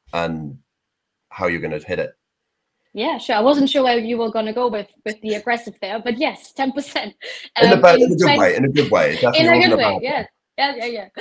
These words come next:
Speaker 2: Um, in twenty twenty-two, you're right, Amex G B T, we became the only travel management company to join the World Economic Forum, um, and its, uh, First Movers Coalition. And as part of that, we participate in a range of initiatives and have made a public commitment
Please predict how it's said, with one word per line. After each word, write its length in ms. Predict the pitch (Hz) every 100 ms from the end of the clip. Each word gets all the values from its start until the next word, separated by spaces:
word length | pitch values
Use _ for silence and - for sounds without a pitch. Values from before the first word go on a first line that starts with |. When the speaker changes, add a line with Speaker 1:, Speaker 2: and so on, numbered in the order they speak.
| 523 - -
Speaker 2:
Um, 260 | 240 247 269
in 160 | 277
twenty 400 | 269 294 311 330
twenty-two, 320 | 320 285 269 254
you're 180 | 233
right, 200 | 262 220
Amex 340 | 220 277 285 -
G 140 | 269
B 100 | 247
T, 220 | - 285
we 80 | 269
became 480 | 240 247 240 240 233
the 100 | 226
only 400 | 254 302 254 240
travel 220 | - 233 233
management 420 | 233 233 226 -
company 480 | 233 233 226 214 208
to 140 | 226
join 420 | - 208 208 208
the 80 | 208
World 240 | 208 233 226
Economic 400 | 226 226 220 214
Forum, 540 | - 220 214 196 196 - _ _ -
um, 260 | 202 196 208
and 180 | 214 208
its, 260 | 202 -
uh, 140 | 208 196 -
First 260 | 240 240
Movers 460 | 226 254 220 - -
Coalition. 760 | - 220 202 208 - 165 - _ _ _ _
And 280 | 214 202 202
as 120 | 202
part 240 | - 285 277
of 160 | 226 -
that, 220 | 220 214
we 180 | 226 214
participate 600 | 220 240 220 233 226 220
in 140 | 214
a 80 | 208
range 340 | 220 269 277 240
of 120 | 214
initiatives 680 | 214 196 190 170 185 214 214
and 120 | 214
have 140 | 214
made 220 | 226 240
a 60 | 226
public 400 | - 269 262 -
commitment 540 | 247 233 - 226 208